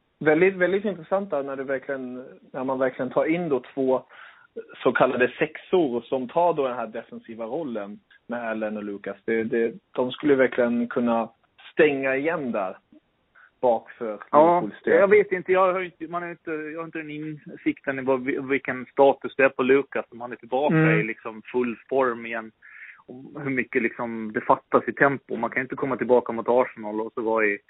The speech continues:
Speaker 2: åttioprocentigt matchtempo. Det håller inte. <laughs> Då,
Speaker 1: Nej,
Speaker 2: då,
Speaker 1: det,
Speaker 2: då
Speaker 1: inte på
Speaker 2: springer
Speaker 1: den nivån.
Speaker 2: Özil och, och Cazorla kringlor runt en, liksom.
Speaker 1: Verkligen.
Speaker 2: Eh, men, eh, ja, om han är, om han är i matchform, eh, då, då skulle det vara,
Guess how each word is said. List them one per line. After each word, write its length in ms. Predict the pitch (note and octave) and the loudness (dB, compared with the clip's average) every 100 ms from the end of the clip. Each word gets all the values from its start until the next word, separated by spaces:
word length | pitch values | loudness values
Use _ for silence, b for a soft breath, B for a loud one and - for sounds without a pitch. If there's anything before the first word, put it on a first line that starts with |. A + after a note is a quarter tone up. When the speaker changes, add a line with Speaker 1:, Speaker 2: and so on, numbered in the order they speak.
| B B - | B B -6
Speaker 2:
åttioprocentigt 1120 | B2+ - - - B2+ C#3 B2+ - G#2 _ - | -6 -4 -8 -6 -4 -6 -6 -6 -8 _ -10
matchtempo. 920 | A2+ A2 - A#2+ A2 - G2+ - - - | -6 -6 -6 -6 -6 -6 -6 -6 -8 -12
Det 360 | F#3 - C3+ | -16 -4 2
håller 280 | B2+ D#3 A#2+ | 4 4 2
inte. 340 | - - - | -2 -2 -2
<laughs> 40 | C3 | 0
Då, 280 | C#3 C3 B2+ | 0 2 6
Speaker 1:
Nej, 260 | F3 E3+ | 6 6
Speaker 2:
då, 60 | B2 | 4
Speaker 1:
det, 120 | F3 - - _ B B - | 0 -2 -12 _ B B 2
Speaker 2:
då 220 | D3+ C#3+ | 4 4
Speaker 1:
inte 160 | D3 D#3 | 2 0
på 60 | |
Speaker 2:
springer 120 | E3+ D3+ | 2 2
Speaker 1:
den 40 | C3+ | 2
nivån. 260 | A#2 A2+ | 0 -2
Speaker 2:
Özil 120 | A#2 A#2 | -2 -4
och, 680 | A#2 A2+ A#2+ - - C#3+ | -4 -6 -8 -12 -12 -10
och 80 | B2 | -8
Cazorla 640 | A#2 B2 C3 A#2+ A2+ A2 A#2 B1+ C2 C#2 D2 | -8 -2 0 2 0 -2 -4 -10 -12 -18 -12
kringlor 400 | - C3 C#3+ B2 | -8 -4 0 0
runt 240 | G#2+ A2 | 0 -6
en, 100 | G#2 | -12
liksom. 200 | G2 - _ _ B B B B B | -12 -16 _ _ B B B B B
Speaker 1:
Verkligen. 400 | C#3 C3 - A#2 G#2 | -8 -6 -4 -2 -2
Speaker 2:
Eh, 60 | G2 - _ _ _ | -4 -12 _ _ _
men, 500 | - E3+ F3 D#3+ C#3+ | -2 2 6 6 4
eh, 460 | C3+ B2+ B2 A#2+ A#2 B B B B B - | 2 2 2 0 -4 B B B B B -2
ja, 360 | C3+ D3 D3 - - | 6 6 6 0 -4
om 220 | E3 E3+ | -2 0
han 140 | F#3+ | 2
är, 160 | E3+ D3 | 2 0
om 140 | D#3+ | 0
han 140 | F3 E3+ | -2 0
är 140 | E3+ | 0
i 40 | D3 | 0
matchform, 680 | C#3 - - E3+ D3 B2+ | -4 -6 -4 0 0 -2
eh, 140 | A#2+ A2+ | -10 -10
då, 160 | B2+ C#3+ | -6 -6
då 220 | C3 C#3+ | -4 -6
skulle 340 | - - C3 | -6 -6 -4
det 120 | A#2 A#2 | 0 4
vara, 640 | A#2+ A#2 A2+ G#2+ G#2+ | 4 4 4 2 0